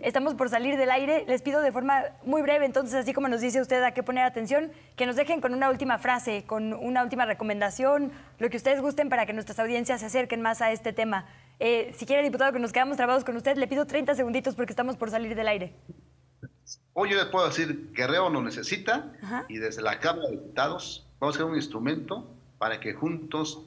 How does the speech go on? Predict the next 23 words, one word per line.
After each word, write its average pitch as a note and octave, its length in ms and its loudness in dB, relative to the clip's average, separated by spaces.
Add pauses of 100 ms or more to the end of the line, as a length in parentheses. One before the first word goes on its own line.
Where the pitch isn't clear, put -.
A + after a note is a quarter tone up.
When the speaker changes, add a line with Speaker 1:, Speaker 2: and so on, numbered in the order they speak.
Speaker 2:
reconstruyamos A#2+ 1160 -2 (320)
Guerrero, A2+ 480 0 (100)
porque G#2+ 260 -8
como A#2+ 180 -2
lo B2+ 120 4
dijo F3+ 260 2
el B2 180 0
general C3 320 0
Vicente C#3 440 -2
Guerrero, A#2 380 -2 (540)
en G#2+ 200 -4
tiempos - 320 -2
complicados D#3+ 840 0
la G#2 300 -2
patria C#3 420 2
es A#2+ 100 -4
primero. D3+ 500 -2 (100)
Hoy D3 160 0
podemos C#3+ 300 2
decir, D3 440 -4 (180)
en A2 180 -4
estas D#3+ 420 -2
afectaciones, E3+ 800 -8